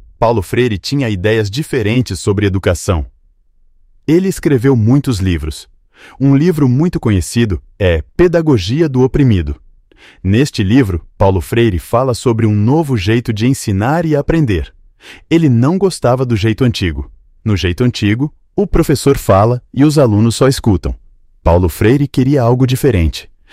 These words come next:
Ele queria que os alunos pensassem. Ele queria que eles fizessem perguntas. Ele queria que eles falassem sobre suas vidas.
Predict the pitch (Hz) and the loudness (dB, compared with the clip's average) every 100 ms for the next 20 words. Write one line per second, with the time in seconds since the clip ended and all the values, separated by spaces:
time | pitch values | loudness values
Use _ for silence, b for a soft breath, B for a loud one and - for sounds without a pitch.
0 | B - 104 113 107 104 127 127 113 107 | B -2 0 2 2 2 2 2 2 2
1 | 117 127 139 113 - 98 92 - 64 - | 2 2 2 0 2 2 2 -4 -10 -14
2 | b b - 95 104 - 92 85 98 98 | b b 0 0 0 0 0 2 0 0
3 | 123 139 143 - 104 107 104 123 127 98 | 0 0 0 -2 0 0 0 0 0 2
4 | 85 71 71 - - _ B B B 92 | 0 0 -6 -10 -20 _ B B B -2
5 | 104 - 95 98 117 - 104 110 - 107 | -2 0 0 2 0 0 0 -2 -2 -2
6 | 85 101 113 117 - 104 101 - 113 85 | 0 0 0 -2 0 0 0 0 0 0
7 | 87 76 67 - | -2 -2 -4 -8